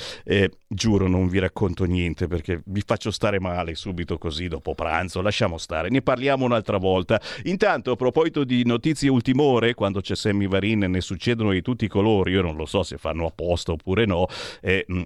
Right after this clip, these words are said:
eh, adesso la vado a, a ribeccare se c'è ancora, eh, eh, c-, c-, c'è stato un attentato o qualche cosa di similare in Germania, ma a quanto pare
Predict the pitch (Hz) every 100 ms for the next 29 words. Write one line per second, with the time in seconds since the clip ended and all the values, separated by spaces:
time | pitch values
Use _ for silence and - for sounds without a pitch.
0 | 82 85 - 85 87 101 92 85 101 104
1 | 95 95 98 101 101 107 127 - 92 101
2 | 98 - - _ - 98 113 113 127 98
3 | 92 101 98 - - _ 85 82 69 82
4 | 82 - - 87 - - 85 - 101 -
5 | 123 110 123 110 - 107 113 110 123 110
6 | 131 135 143 131 - 117 - 117 110 -
7 | - 117 - 123 135 127 123 113 113 127
8 | - - - 135 135 131 123 113 101 90
9 | 92 95 - - _ 120 135 120 113 -
10 | 92 110 135 131 123 117 131 139 120 95
11 | 110 104 117 113 110 107 107